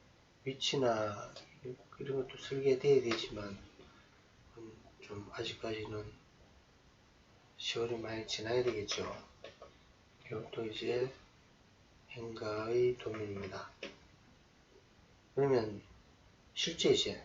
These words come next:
음, 이런 문제를 아직 출제된 걸 보지 못했습니다만, 제가 이제 하나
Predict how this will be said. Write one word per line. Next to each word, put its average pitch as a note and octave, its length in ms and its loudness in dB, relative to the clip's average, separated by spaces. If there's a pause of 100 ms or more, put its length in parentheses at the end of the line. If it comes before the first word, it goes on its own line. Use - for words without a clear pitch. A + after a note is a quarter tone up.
(880)
음, A2 120 -12 (1300)
이런 C#3+ 200 4
문제를 A2+ 320 4
아직 G#2 360 -2 (480)
출제된 A#2+ 500 -2
걸 G#2+ 140 -2
보지 A#2 220 2
못했습니다만, G2+ 880 -4
제가 A2 260 -2
이제 G#2 240 -2
하나 G2 400 -6